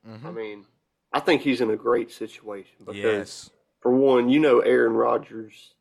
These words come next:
Speaker 2: has a lot of say.
Speaker 1: Mm.
Speaker 2: So I'm sure this was partially due to them having some good chemistry in
Speaker 1: Yes.
Speaker 2: camp.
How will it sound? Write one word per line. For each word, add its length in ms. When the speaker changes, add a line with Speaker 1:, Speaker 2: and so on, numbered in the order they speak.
Speaker 2:
has 140
a 60
lot 260
of 80
say. 460
Speaker 1:
Mm. 360
Speaker 2:
So 320
I'm 100
sure 280
this 220
was 100
partially 580
due 200
to 80
them 180
having 340
some 240
good 220
chemistry 680
in 120
Speaker 1:
Yes. 140
Speaker 2:
camp. 220